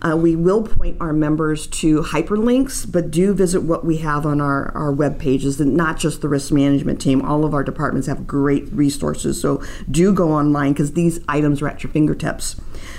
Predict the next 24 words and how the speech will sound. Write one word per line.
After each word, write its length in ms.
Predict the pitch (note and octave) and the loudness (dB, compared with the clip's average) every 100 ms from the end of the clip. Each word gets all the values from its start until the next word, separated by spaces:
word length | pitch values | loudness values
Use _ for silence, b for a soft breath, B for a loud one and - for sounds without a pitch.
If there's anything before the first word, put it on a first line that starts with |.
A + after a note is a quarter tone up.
| B B | B B
Third, 640 | - D#4+ D#4 F3+ G#3 C4+ - | -2 0 2 2 0 -2 -4
I 100 | - | 0
think 160 | F3 F#3+ | 0 0
Patricia 380 | F#3 G#3 F3 F3+ | 0 0 0 2
mentioned 560 | E3+ F3 G3+ F3+ E3 | 2 2 0 2 2
we're, 240 | E3+ F3 E3 | 2 0 0
we're 180 | F3 F3 | 0 0
out 120 | - | 0
in 60 | |
the 60 | F3+ | -2
field, 480 | - B3+ A#3+ F#3+ F3+ | 0 0 2 0 0
but 320 | G3 - - - | -2 -2 -8 -6
everyone 340 | G#3+ C#4 C4+ F#3+ | -2 2 2 2
at 200 | E3+ F3 | -2 -4
the 60 | |
J 200 | E3 D#3+ | -2 -2
P 100 | D3+ | -2
I 120 | E3+ D#3 | -2 0
A 60 | D#3 | 0
loves 280 | D#3 D#3 - | 0 -2 0
seeing 220 | E3+ D3+ | 0 2
our 100 | C#3+ | 2
members. 500 | C#3+ C#3+ C#3+ C3 - | 2 2 0 -4 -2
So, 300 | F3 D#3 D3+ | 0 0 0